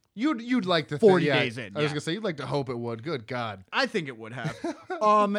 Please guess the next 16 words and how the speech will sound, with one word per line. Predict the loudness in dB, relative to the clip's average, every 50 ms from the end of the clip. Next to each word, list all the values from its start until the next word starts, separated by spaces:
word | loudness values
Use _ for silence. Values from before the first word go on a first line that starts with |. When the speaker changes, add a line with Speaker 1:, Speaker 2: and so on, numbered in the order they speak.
| -6 _
Speaker 2:
the, | -14 -14 -6 -4 -2 -2 -2 -2 -2 -2
uh, | 0 0 0 0 0 -2
some | 0 0 0 0
of | 0
the | -2
swamp | -4 -4 -2 -2 -2 -2 -4
scenes | -4 -4 -4 -4 -4
at | -4 -6
the | -6 -4
end | -4 -4
of | -4
the | -6
film | -6 -4 -4 -4 -2 -4 -6 -6
are | -4 -4 -2 -2 -2
recycled | -4 -6 -8 -6 -8 -6 -6 -8 -10
footage | -8 -6 -4 -4 -4 -4 -6 -8